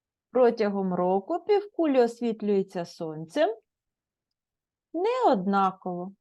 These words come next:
Устав пропущене у схемі. Подивіться праворуч схема. Обертання Землі навколо своєї осі відбувається за один день.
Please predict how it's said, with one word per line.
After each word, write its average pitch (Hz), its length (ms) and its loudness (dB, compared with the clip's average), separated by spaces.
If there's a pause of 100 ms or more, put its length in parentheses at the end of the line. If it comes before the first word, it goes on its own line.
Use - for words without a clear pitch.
(1600)
Устав 214 720 2
пропущене 254 920 -2
у 311 100 0
схемі. 220 640 0 (1120)
Подивіться 202 640 2
праворуч 190 920 0
схема. 196 680 -2 (880)
Обертання 214 840 0
Землі 185 480 -2
навколо 311 640 -2
своєї 220 800 -2
осі 180 840 -8 (120)
відбувається 202 1040 2 (260)
за 190 500 2
один 233 640 -2
день. 233 460 -2